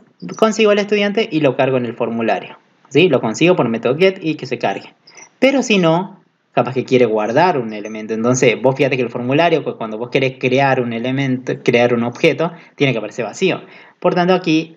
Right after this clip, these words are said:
dice que a this, a esa variable, instancialo. Por tanto, eh, sería que el constructor esté prácticamente vacío o no tenga nada prácticamente este objeto. Pero esté definido, digamos, mediante la instancia,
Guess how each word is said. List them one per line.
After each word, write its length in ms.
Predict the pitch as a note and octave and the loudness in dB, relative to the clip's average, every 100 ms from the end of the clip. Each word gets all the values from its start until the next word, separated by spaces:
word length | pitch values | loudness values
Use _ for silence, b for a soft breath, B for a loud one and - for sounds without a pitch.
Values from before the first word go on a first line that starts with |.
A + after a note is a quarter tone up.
| - | -2
dice 280 | C3+ B2+ B2+ | -2 0 0
que 120 | A#2 | 2
a 280 | G2+ - - | 0 -4 -4
this, 280 | - E3 D#3+ | 4 4 4
a 40 | B2+ | 2
esa 180 | B2 | 2
variable, 500 | C3 D3+ D#3 E3+ F3+ - | 2 4 4 2 -2 -4
instancialo. 640 | D3 C3 C3 B2 C3 A2 | -4 0 -2 0 2 2
Por 100 | B2 | 0
tanto, 300 | B2 C#3 E3 E3 | -2 0 0 -2
eh, 200 | C3 A#2 | -6 -4
sería 580 | - B2 C3 C#3+ D#3+ - B B B B _ - | 0 2 4 2 0 -8 B B B B _ 0
que 80 | B2+ | 0
el 100 | A2 | 2
constructor 640 | A#2+ A2+ A#2+ B2+ D#3 E3 - | -2 -4 -6 0 0 0 -6
esté 520 | B2+ - C#3 D#3 - | -6 0 0 0 -4
prácticamente 760 | C3 B2 B2+ B2 B2+ D#3+ E3 E3 - C#3 _ _ _ _ _ - | -4 -2 -2 -2 2 2 2 -4 -16 -20 _ _ _ _ _ -4
vacío 580 | A2 - E3 E3+ D#3 | -4 0 2 4 4
o 60 | C3 | 4
no 120 | B2 | 0
tenga 240 | D3 C#3 A#2+ | 0 0 0
nada 300 | B2 B2 G#2+ | 0 0 0
prácticamente 600 | A2 A#2 A#2 A2+ A2+ A#2+ | -4 -4 -4 -2 -2 -4
este 200 | - A2+ | -2 -2
objeto. 380 | - A2 - - _ _ | 0 -2 -2 -12 _ _
Pero 140 | F#3 F#3+ | 0 0
esté 180 | F#3+ | 0
definido, 480 | C3 B2+ B2 A#2 A2 | -2 -2 -4 -4 -2
digamos, 360 | G#2+ A2 A#2 A#2+ | -2 -2 -2 -2
mediante 340 | A2 G#2+ A2 | -2 0 0
la 160 | A2 A2 | 0 0
instancia, 680 | B2 B2 A2+ G#2+ - G#2+ | -2 -2 -4 -4 -6 -8